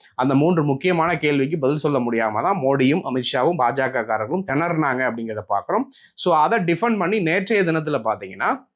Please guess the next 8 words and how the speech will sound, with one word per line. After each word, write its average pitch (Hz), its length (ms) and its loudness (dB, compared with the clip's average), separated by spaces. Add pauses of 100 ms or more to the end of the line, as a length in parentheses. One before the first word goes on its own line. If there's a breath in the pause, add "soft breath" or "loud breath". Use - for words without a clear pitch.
(120)
அமித்ஷா 156 480 2
வந்து 120 520 0
ஒரே 151 320 0
பதட்டத்தோட 175 760 0
நாடாளுமன்றத்துல 135 800 0
பேசுறாரு. 120 500 -2
கை 143 220 0
நடுங்குது, 139 480 2